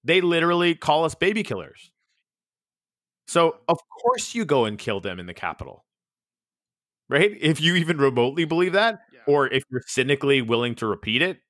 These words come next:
Speaker 1: on, say, a podcast I have something to do with, am I still mad about that? Yes, I am. But, you know, like, it, it, that messaging is why we're here.
Speaker 2: Yeah, no, I, I hear you, Corey. I do. I,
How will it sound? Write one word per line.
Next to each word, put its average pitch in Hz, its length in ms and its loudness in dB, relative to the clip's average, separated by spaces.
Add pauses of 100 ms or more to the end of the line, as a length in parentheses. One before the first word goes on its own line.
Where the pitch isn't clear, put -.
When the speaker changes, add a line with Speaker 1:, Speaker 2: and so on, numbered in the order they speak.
(340)
Speaker 1:
on, 107 240 -2
say, 104 460 0
a 101 80 -4
podcast 110 560 0
I 120 80 2
have 117 140 0
something 113 260 -2
to 104 100 -2
do 120 180 -2
with, 196 240 -2 (120)
am 120 100 -6
I 117 120 2
still 165 200 -6
mad 185 160 0
about 233 200 0
that? 285 220 -2
Yes, 90 180 -8
I 110 100 0
am. 85 160 -6 (340)
But, 233 200 -2
you 240 100 -2
know, 180 280 2
like, 220 120 2
it, 196 180 -2 (140)
it, 185 200 -6
that 185 180 2
messaging 160 360 -2
is 127 60 -10
why 135 160 2
we're 104 100 -2
here. - 180 -12 (1900)
Speaker 2:
Yeah, 220 160 6
no, 214 120 2
I, 220 220 2
I 233 100 2
hear 220 140 4
you, 151 100 0
Corey. 147 200 -6
I 180 80 0
do. 226 200 -2
I, 196 220 2